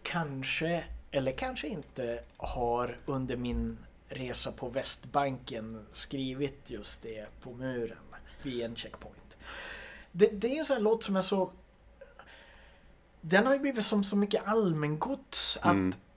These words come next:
Speaker 1: att det nästan inte ens känns som en Ebba Grön-låt längre.
Speaker 2: Nej, exakt.
Speaker 1: Utan det är, den tillhör liksom Rebell-Robert.
Speaker 2: Ja,
Speaker 1: Ja.
Speaker 2: faktiskt. I Slussens tunnelbana, ja.
Speaker 1: Ja. Sen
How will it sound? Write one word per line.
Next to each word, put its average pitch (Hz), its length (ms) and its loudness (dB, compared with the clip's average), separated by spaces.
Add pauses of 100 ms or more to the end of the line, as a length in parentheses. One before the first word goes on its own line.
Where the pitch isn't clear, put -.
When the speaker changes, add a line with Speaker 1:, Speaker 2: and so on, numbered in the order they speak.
Speaker 1:
att 180 240 2
det 196 120 6
nästan 208 360 4
inte 202 180 2
ens 180 160 4
känns 196 320 2
som 196 120 0
en 185 120 2
Ebba 180 180 2
Grön-låt 180 800 0
längre. 92 220 2
Speaker 2:
Nej, 113 140 -2
exakt. - 260 -4
Speaker 1:
Utan 185 360 2
det 226 180 4
är, 165 460 6
den 190 180 2
tillhör 160 380 4
liksom 135 360 -2
Rebell-Robert. 131 1040 0 (300)
Speaker 2:
Ja, 98 300 4 (120)
Speaker 1:
Ja. - 60 -12 (180)
Speaker 2:
faktiskt. - 460 -6 (260)
I 101 240 -6 (180)
Slussens - 440 -2
tunnelbana, 95 640 2
ja. 95 140 0
Speaker 1:
Ja. 117 520 0 (1800)
Sen 214 380 0